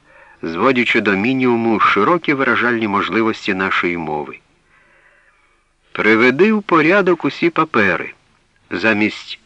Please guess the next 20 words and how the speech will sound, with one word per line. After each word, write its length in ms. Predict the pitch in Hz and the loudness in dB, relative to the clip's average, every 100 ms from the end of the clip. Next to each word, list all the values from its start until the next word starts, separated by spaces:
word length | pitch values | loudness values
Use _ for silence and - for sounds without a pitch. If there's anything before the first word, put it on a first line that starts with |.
| _ 131 | _ -4
«упорядкуй 1000 | 160 180 180 170 - - 104 98 87 - | 0 2 4 2 0 0 0 0 -2 -6
усі 340 | 101 - 101 | -8 -6 -6
папери», 640 | 85 95 - 87 85 73 - _ _ _ _ _ - | -4 -4 -2 -4 -4 -6 -14 _ _ _ _ _ -10
«дай 320 | - 151 170 | -2 2 4
лад 640 | 120 98 95 95 92 - - | 4 4 2 2 -4 -16 -10
усім 400 | 104 - 98 85 | -8 -6 -4 -4
паперам». 520 | 85 82 82 82 76 - _ _ _ _ _ _ _ _ _ _ _ - _ _ | -4 -6 -4 -6 -8 -12 _ _ _ _ _ _ _ _ _ _ _ -20 _ _
«Чи 160 | - 90 | -4 0
у 120 | 95 | 2
вас 340 | 101 123 - 110 | 2 2 0 -4
усе 320 | - 123 185 | -2 0 2
у 140 | 202 | 0
порядку?» 760 | - 175 185 101 - - - - _ _ _ _ _ _ _ _ 85 | 2 2 4 2 -2 -12 -14 -16 _ _ _ _ _ _ _ _ -6
Коли 200 | 85 85 | -4 -2
можна 360 | 95 95 98 | 0 0 -4
краще 440 | - 98 104 - 107 | -2 0 0 -2 -4
сказати, 600 | - 92 113 110 113 95 - - | -4 0 0 0 0 -2 -8 -6
«Чи 160 | - 90 | -2 0
у 100 | 87 | 2
вас 340 | 107 - | 2 0